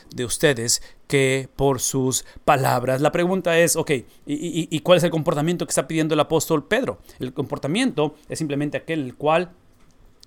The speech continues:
todos, sin excepción, están observando que la conducta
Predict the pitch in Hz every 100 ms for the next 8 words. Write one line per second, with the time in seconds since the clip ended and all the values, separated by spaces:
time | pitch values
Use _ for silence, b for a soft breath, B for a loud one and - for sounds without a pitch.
0 | - _ 170 170 123 104 - 135 117 113
1 | 160 139 143 - 135 139 143 127 139 120
2 | 101 - - b b b - 123 - 135
3 | 131 - 127 131 254 - 101 107